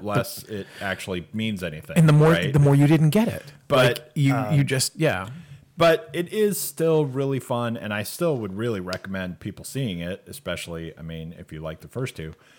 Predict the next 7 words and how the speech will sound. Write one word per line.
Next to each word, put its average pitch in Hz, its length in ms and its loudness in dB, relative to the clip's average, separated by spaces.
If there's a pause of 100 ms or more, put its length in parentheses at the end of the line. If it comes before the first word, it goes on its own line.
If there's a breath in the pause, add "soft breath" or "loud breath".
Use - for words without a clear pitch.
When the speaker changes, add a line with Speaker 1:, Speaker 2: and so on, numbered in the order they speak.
(360 soft breath)
Speaker 1:
Uh, 104 220 -4 (100)
but 113 440 0 (580)
that, 113 200 -6
you 127 180 -6
do 143 280 0
gotta 95 480 -2
know 87 280 -4